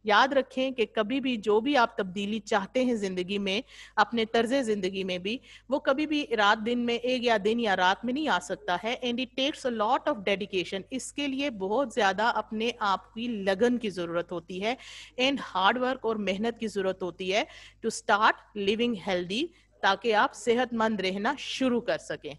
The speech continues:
लिहाजा आपसे, अपने आप से वादा करें कि हम सेहतमंद रहने के लिए इन तमाम असूलों पर अमल करेंगे जो हमें यहाँ सिखाए गए हैं,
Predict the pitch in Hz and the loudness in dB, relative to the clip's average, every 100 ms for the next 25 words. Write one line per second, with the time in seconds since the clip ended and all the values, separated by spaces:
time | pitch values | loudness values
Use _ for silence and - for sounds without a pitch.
0 | _ 196 185 185 196 240 - - - - | _ -4 2 2 2 0 -2 -12 -12 2
1 | 196 214 - 269 311 - _ 190 220 240 | 4 4 -2 -4 -4 -8 _ -6 -2 2
2 | 220 214 - 202 180 190 254 254 254 320 | 2 2 0 2 2 2 0 0 -2 -4
3 | - 208 202 208 214 214 226 262 254 247 | -4 -2 -2 -2 -4 -2 -2 0 0 0
4 | 214 214 226 240 240 220 240 285 - 254 | 0 -2 -2 0 0 2 0 -2 -4 -4
5 | 302 302 294 294 320 247 - 233 226 226 | -2 0 0 0 -2 -4 -4 -2 -2 0
6 | 196 - 208 226 247 262 277 285 285 202 | -2 0 -2 -2 2 2 2 0 -2 0
7 | 208 214 208 202 185 185 - 175 190 175 | 2 2 2 0 0 -2 -4 -2 2 2
8 | 208 254 254 269 | 2 0 0 -2